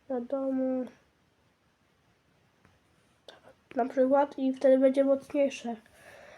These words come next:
Bo to się tutaj zawala. Nie wiem dlaczego. Ale się zawala. Okej, proszę, proszę! O nie, no.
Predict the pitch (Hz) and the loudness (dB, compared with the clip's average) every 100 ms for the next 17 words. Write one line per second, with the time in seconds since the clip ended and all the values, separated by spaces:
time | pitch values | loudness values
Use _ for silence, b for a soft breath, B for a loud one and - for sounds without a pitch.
0 | B 262 285 269 269 277 277 277 277 254 | B 0 0 0 4 6 8 6 8 8
1 | 220 208 226 247 254 247 240 262 247 262 | 6 2 2 2 2 2 0 0 2 4
2 | 311 - _ _ _ - - _ - b | 2 -2 _ _ _ -20 -20 _ -20 b
3 | b b b b b _ 214 240 247 262 | b b b b b _ 4 6 6 4
4 | 262 262 262 226 214 226 302 _ _ _ | 4 4 4 4 4 0 -2 _ _ _
5 | _ _ _ _ _ _ _ _ _ b | _ _ _ _ _ _ _ _ _ b
6 | b b b b b _ _ _ _ _ | b b b b b _ _ _ _ _
7 | _ - 254 269 277 311 359 359 381 453 | _ -6 6 8 10 12 12 12 12 12
8 | 415 - - _ _ _ - - 320 320 | 12 8 -16 _ _ _ -10 -2 0 2
9 | 320 330 330 311 302 285 277 | 4 4 6 6 6 4 0